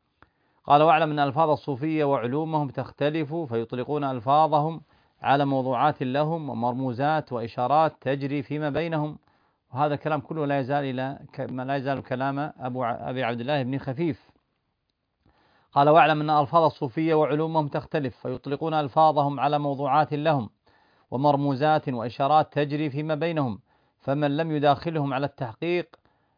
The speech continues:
آه، ونازل ما هم عليه، أي يعرف، رجع عنهم خاسئا وهو حسير". طبعا هذا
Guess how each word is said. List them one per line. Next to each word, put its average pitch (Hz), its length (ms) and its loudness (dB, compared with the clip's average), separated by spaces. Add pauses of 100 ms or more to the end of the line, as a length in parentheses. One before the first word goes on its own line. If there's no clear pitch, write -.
آه، 117 120 -2
ونازل 147 560 0
ما 135 420 -2
هم 143 240 -2
عليه، 160 540 -4 (840)
أي 113 140 -6
يعرف، 135 360 -2
رجع 151 400 0
عنهم 156 400 -2
خاسئا 170 460 0
وهو 175 180 0
حسير". 147 400 -6
طبعا 185 260 -8
هذا 139 420 -6